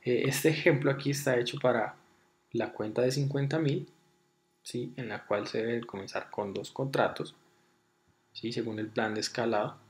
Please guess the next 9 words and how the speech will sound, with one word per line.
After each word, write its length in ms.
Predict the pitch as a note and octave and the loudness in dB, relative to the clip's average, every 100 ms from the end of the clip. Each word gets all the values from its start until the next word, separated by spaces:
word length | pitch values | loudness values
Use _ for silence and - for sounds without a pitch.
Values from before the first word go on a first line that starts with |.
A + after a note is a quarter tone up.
| - _ _ _ _ _ - _ _ _ _ - | -20 _ _ _ _ _ -20 _ _ _ _ -6
Eh, 720 | A#2 A#2 A2+ A2+ A2 G#2+ - - _ _ _ _ _ _ _ _ _ _ _ _ _ _ _ _ _ _ | -2 0 0 0 0 0 -4 -10 _ _ _ _ _ _ _ _ _ _ _ _ _ _ _ _ _ _
recuerden 420 | - - B2+ A#2+ C3+ | -16 0 2 4 4
que 100 | D3 | 4
esa 180 | C#3+ | 4
cuenta 280 | C#3+ C#3 C3+ | 4 4 4
tiene 220 | C3 B2+ | 2 0
un 100 | B2+ | 2
límite 460 | B2+ B2 B2+ B2+ C3+ | 2 2 2 2 2
diario, 520 | B2+ A#2 A2 A2 C#3+ | 4 4 4 2 0